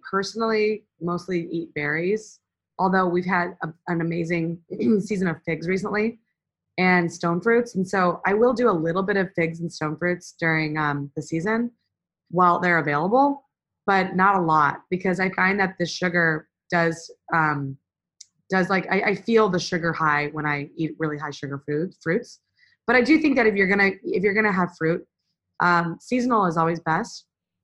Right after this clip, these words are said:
but you really can't get, can't go wrong with berries. They tend to be the one that I eat year round, even though they're probably not available year round where I live. Um, but they see, but, you know, I just, I really like the highly pigmented fruits that, um, have a lot of phytonutrients.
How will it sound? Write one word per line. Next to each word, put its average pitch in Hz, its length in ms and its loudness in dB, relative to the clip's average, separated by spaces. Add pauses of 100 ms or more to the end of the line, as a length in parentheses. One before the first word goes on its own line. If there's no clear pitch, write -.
(320)
but 214 100 0
you 233 100 0
really 262 180 4
can't 247 200 -2
get, 202 140 -4 (160)
can't 214 160 -2
go 196 80 0
wrong 170 180 2
with 165 140 -6
berries. 165 480 -2 (300)
They 196 80 -2
tend 254 160 2
to 247 60 2
be 262 60 0
the 220 80 4
one 185 160 4
that 180 80 0
I 170 80 0
eat 170 340 -4
year 165 180 0
round, 156 420 -2
even 165 220 -4
though 156 300 0 (600)
they're 180 120 2
probably 160 420 0
not 151 160 -2
available 143 360 -2
year 165 140 2
round 170 420 0
where 165 140 0
I 165 80 2
live. 180 320 -2 (140)
Um, 151 360 0 (760)
but 214 140 2
they 214 100 6
see, 226 280 -2
but, 220 180 -6
you 226 100 0
know, 202 100 4
I 196 120 4
just, 190 280 -6
I 202 60 2
really 208 260 4
like 196 220 4
the 185 80 0
highly 175 380 0
pigmented 156 600 -4
fruits 147 500 -6
that, 147 420 -2 (200)
um, 151 260 -4
have 165 120 -4
a 165 40 -2
lot 160 100 0
of 147 140 -6 (240)
phytonutrients. 151 760 -6